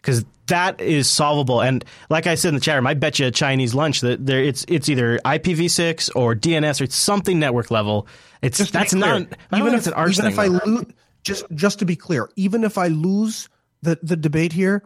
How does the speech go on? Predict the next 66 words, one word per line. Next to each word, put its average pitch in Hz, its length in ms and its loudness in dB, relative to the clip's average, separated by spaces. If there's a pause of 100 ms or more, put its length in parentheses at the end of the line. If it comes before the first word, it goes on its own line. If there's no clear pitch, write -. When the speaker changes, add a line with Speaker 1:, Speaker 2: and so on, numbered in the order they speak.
Speaker 2:
we 170 100 0
still 175 220 0
go 170 100 0
for 156 140 -6
Chinese, 143 360 0
Speaker 1:
Yeah, 185 180 2
Speaker 2:
yes? - 160 -4
Speaker 1:
yes, 151 340 -2
yeah, 131 220 0
yeah. 151 280 0
We're 143 100 0
gonna, 190 200 2
it's 180 180 0
gonna 185 140 0
be 185 80 0
huge. 123 260 -2 (280)
I 208 120 2
would 262 160 -2
say 254 120 2
also 226 540 0
you 185 160 0
might 202 300 0
dig 190 180 -2
around. 170 460 2 (260)
There 175 140 0
is, 185 400 0
there 160 240 2
is 156 260 -2
always 190 400 0
Noah's 175 320 0
luck 160 300 0
that 127 160 0
you 165 260 0
happen 175 440 0
to 175 100 2
install 165 300 0
Anagros 151 540 0
right 143 220 0
where 165 120 0
they're 160 100 0
having 147 240 -2
some 151 160 -2
sort 147 180 -2
of 127 100 -2
weird 151 260 0
networking 151 420 0
issue. 127 320 -2 (380)
And 139 120 2
the 135 60 2
nice 175 220 0
thing 175 160 0
is 139 160 0
the 123 80 0
Anagros 143 360 0
community 127 340 -2
is 107 60 0
large 135 380 0
enough 131 220 -2
now 117 180 0
that 113 100 0
you 117 80 0
can 120 120 0
go 160 240 0
in 196 60 0
the 196 80 0
forums 131 520 0